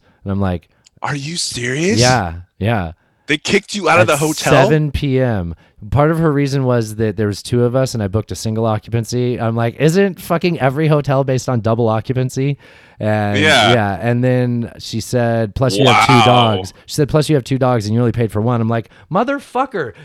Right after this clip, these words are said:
Speaker 1: you're the one that saw my dogs and told me to come pay. I didn't know there was even a pet charge 'cause the other one, other one didn't have a pet charge." And
Speaker 2: Right.
Speaker 1: I, like, and I booked it based on them having, which I checked. They had pet charge. Uh, they had, um, pet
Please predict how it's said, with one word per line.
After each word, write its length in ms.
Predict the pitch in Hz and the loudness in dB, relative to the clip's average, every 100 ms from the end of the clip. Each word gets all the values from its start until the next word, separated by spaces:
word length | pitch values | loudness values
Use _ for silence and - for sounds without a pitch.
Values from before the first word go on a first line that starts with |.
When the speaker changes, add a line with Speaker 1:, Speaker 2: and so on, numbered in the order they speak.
| 123 | -8
Speaker 1:
you're 200 | 156 220 | -2 0
the 80 | 233 | 2
one 160 | 233 | 4
that 140 | 220 175 | 2 0
saw 200 | 185 190 | 0 0
my 160 | 190 | 0
dogs 360 | 170 165 160 135 | 0 0 0 -2
and 100 | 131 | -4
told 220 | 135 156 | -2 0
me 100 | 160 | 0
to 80 | 147 | -2
come 220 | 151 131 | -4 -4
pay. 280 | 147 135 107 - - | -2 -2 -4 -8 -8
I 160 | 131 175 | -2 2
didn't 220 | 202 185 | 2 4
know 120 | 180 | 2
there 160 | 170 156 | 2 0
was 220 | 151 127 | -2 -4
even 200 | 160 165 | -2 -2
a 60 | |
pet 240 | 123 156 175 | -2 -4 -4
charge 260 | 143 117 | -4 -4
'cause 120 | - 104 | -6 -4
the 100 | 135 | -2
other 160 | 170 | -2
one, 120 | 151 - | -4 -2
other 160 | 151 | -2
one 120 | 151 131 | -2 -2
didn't 200 | 143 127 | -2 -2
have 160 | 165 | -4
a 60 | 151 | -4
pet 220 | 117 92 | -4 -6
charge." 320 | - 92 95 - - - _ | -4 -4 -6 -10 -20 -20 _
And 200 | 113 117 | -6 -2
Speaker 2:
Right. 200 | 87 78 - | -2 -2 -4
Speaker 1:
I, 140 | 120 | -4
like, 180 | 120 120 | -4 -4
and 120 | 123 | -4
I 80 | 123 | -4
booked 320 | 101 165 - | -2 -4 -2
it 160 | 135 98 | -4 -2
based 280 | 139 147 139 | -2 -2 -4
on 140 | 113 | -4
them 140 | 110 | -4
having, 360 | 107 131 120 101 | -4 -4 -4 -4
which 160 | 120 - | -4 -2
I 100 | 120 | -4
checked. 340 | - 113 95 | -4 -4 -4
They 100 | 98 101 | -6 -4
had 160 | 104 | -6
pet 180 | 104 90 | -6 -10
charge. 460 | - 80 80 82 - _ 92 | -8 -8 -10 -12 -20 _ -14
Uh, 120 | 85 | -14
they 220 | 87 101 | -8 -6
had, 240 | 98 107 98 | -4 -4 -4
um, 560 | 92 85 80 80 80 - - | -4 -6 -8 -10 -14 -18 -10
pet 240 | - 113 | -6 -6